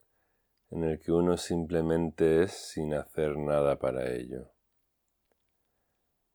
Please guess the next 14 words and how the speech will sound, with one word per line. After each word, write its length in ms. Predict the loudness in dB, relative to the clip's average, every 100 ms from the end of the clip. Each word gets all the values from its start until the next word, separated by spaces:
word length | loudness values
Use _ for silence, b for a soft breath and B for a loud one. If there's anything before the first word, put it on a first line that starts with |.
| _ -16
Esto 380 | -2 4 6
es 140 | 6 4
lo 160 | 2
que 100 | 2
significa 720 | -2 -2 -2 -2 -4 -2 0 0
que 100 | 0
la 220 | 0 2
práctica 640 | 2 2 _ -4 0 0
de 140 | 2 0
zazen 580 | -4 -6 -4 -4 -6 -8
es 320 | -4 -4 -4 _
una 280 | -6 -2 -2
no 260 | 0 -2
práctica. 840 | -2 -6 -6 _ -16 -10 -10 -10